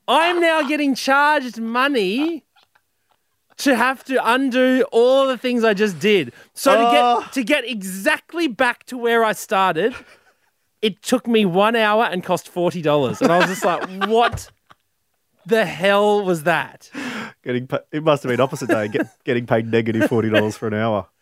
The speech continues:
Speaker 2: How about that?
Speaker 1: Yeah, exactly,
Speaker 2: Um,
Speaker 1: like
Speaker 2: mate, you gotta do what I do. And that's
Speaker 1: What?
Speaker 2: me and Kyron went to go to a house inspection, right? Went to go to inspection.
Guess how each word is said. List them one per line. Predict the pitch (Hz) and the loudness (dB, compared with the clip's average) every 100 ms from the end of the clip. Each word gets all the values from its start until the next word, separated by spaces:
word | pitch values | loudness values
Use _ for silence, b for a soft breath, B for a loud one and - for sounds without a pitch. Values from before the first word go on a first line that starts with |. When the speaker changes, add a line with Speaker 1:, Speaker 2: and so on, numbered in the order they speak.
| - | -10
Speaker 2:
How | 107 | -6
about | 104 | -2
that? | 110 104 285 | 0 2 0
Speaker 1:
Yeah, | 233 - 302 | -2 -4 -14
exactly, | - 247 277 147 214 175 | -6 0 2 2 0 -2
Speaker 2:
Um, | |
Speaker 1:
like | 196 202 | -2 0
Speaker 2:
mate, | 254 | -2
you | 254 | 0
gotta | 311 | -4
do | 302 302 | -2 -2
what | 277 | 0
I | 254 | -2
do. | 240 220 233 269 269 240 139 - - | -2 -4 -2 0 0 2 0 -2 -6
And | 202 | -2
that's | 226 | 0
Speaker 1:
What? | 180 143 - _ 190 | 2 0 -4 _ -4
Speaker 2:
me | 226 | -2
and | 226 | -2
Kyron | - 185 202 202 190 | -6 -2 0 2 2
went | 196 | 0
to | 175 | 0
go | 190 | 0
to | 185 | 2
a | 165 | 0
house | 147 165 185 | -4 -8 -6
inspection, | 190 - - 175 - 127 - _ - | -6 -6 -8 -8 -6 -6 -8 _ -8
right? | 117 180 | -2 -2
Went | 185 | -2
to | 185 | 0
go | 165 | 2
to | 151 | 2
inspection. | 131 - 160 - 113 | -2 -4 -10 -8 -10